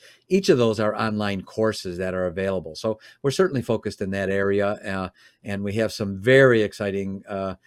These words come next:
aspects that we're gonna be introducing into this fall, having to do with the Givers University Labor of Love and, uh, the directions we're going to be going. And we actually have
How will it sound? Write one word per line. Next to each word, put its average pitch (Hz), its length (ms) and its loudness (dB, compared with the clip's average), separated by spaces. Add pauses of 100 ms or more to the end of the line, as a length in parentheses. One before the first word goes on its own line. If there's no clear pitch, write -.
(160)
aspects 104 480 -6
that 101 160 -4
we're 101 80 -4
gonna 104 180 -2
be 107 140 -2
introducing 104 560 -2
into 104 240 -6
this 92 240 -6
fall, 110 560 2 (240)
having 104 220 -2
to 101 80 -4
do 101 200 -2
with 101 260 -2
the - 80 -14
Givers 98 280 -6
University 92 560 -4
Labor 95 380 -2
of 90 140 -6
Love 113 420 0 (380)
and, 90 380 -8
uh, 92 220 -2
the 92 120 -10
directions 101 460 -4
we're 95 60 -4
going 92 180 -6
to 87 60 -6
be 87 80 -10
going. 90 320 -4
And 95 100 -4
we 127 180 4
actually 131 440 0
have 110 380 0